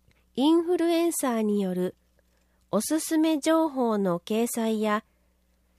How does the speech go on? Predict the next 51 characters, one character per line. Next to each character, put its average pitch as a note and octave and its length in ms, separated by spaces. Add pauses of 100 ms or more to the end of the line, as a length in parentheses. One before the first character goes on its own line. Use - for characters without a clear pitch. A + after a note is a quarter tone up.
(100)
桜 E4 560
井 D#4 80
市 - 220
マ G3+ 160
ス - 120
コ D4+ 160
ッ D4+ 140
ト D#4 120
キ - 140
ャ C#4+ 40
ラ D4 120
ク - 180
タ - 160
ー、 F#3 200 (380)
ひ - 180
み F4 160
こ C4 160
ち - 140
ゃ G#3 100
ん G3 120
の E3 240 (280)
エ D#4 240
ー F4 40
ア F4 60
イ E4+ 120
チ F4 160
ャ E4+ 60
ッ E4+ 120
ト C4 140
を G#3 80
搭 A3 260
載 C4+ 320
す C4+ 160
る C#4 120
な A3+ 160
ど、 F#3+ 200 (580)
コ F4 180
ン F4 100
テ C4+ 180
ン A3+ 80
ツ - 180
も F#3 160
多 - 140
彩。 G3+ 380 (1080)
春 D#4+ 360
や G#3+ 260
秋 D4 340
を A3+ 100
中 A3+ 320
心 A#3 380
に、 A3+ 220